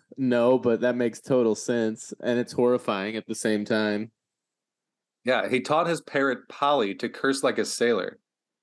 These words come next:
Speaker 2: There's even one legend that the parrot had to be taken out of Jackson's funeral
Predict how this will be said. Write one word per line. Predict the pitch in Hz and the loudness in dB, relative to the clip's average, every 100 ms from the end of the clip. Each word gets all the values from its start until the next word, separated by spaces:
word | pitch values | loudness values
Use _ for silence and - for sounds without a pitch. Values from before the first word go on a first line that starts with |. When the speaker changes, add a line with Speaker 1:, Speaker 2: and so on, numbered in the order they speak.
| _ - | _ 0
Speaker 2:
There's | 127 120 | 0 2
even | 165 180 185 139 | 0 2 4 4
one | 143 156 | 4 2
legend | 110 104 117 107 | 2 0 -2 -2
that | 107 | -2
the | - | -4
parrot | - 127 135 | 0 0 2
had | 123 131 | 0 0
to | 120 | -2
be | 117 | -2
taken | - 120 120 | -2 -2 -4
out | - 117 151 | -2 0 2
of | 139 | 0
Jackson's | 107 123 123 127 120 - | 0 0 0 -2 -8 -8
funeral | - 151 131 101 104 - | -2 0 2 0 -2 -8